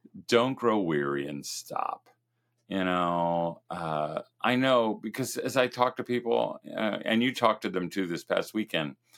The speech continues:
in Winnipeg, I talked to the same ones in Florida or in California.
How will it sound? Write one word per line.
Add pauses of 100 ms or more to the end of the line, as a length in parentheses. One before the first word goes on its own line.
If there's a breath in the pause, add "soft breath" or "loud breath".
(180 soft breath)
in
Winnipeg,
I
talked
to
the
same
ones
in
Florida
or
in
California.